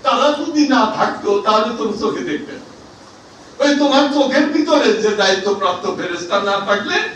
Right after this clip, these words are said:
চোখে দেখতে পারতে না। যদি কানের শ্রবণ শক্তি, যে শক্তিটা,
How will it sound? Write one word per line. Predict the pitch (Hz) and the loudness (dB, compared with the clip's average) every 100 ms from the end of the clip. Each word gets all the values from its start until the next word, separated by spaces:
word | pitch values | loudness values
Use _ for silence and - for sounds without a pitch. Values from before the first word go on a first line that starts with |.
| - 294 | -6 2
চোখে | 285 294 | 2 2
দেখতে | - 269 247 285 | 0 0 2 4
পারতে | 269 254 247 | 4 2 0
না। | 226 - - - - - - | 0 -2 -6 -12 -18 -20 -2
যদি | 247 240 247 269 | 2 2 0 0
কানের | 254 254 254 226 - - - - - - - - | 0 2 2 0 -2 -10 -16 -20 -20 -20 -20 -4
শ্রবণ | 262 247 247 220 | 0 2 0 -2
শক্তি, | - 214 226 294 269 - - - - - - - - - - - - - 165 226 - 175 165 | -4 -6 -4 -2 0 0 -4 -10 -18 -20 -20 -20 -20 -20 -20 -20 -20 -16 -12 -10 -10 -12 -8
যে | - 208 - | 0 0 0
শক্তিটা, | 196 202 - 302 202 - - | -4 -4 -2 0 0 -2 -4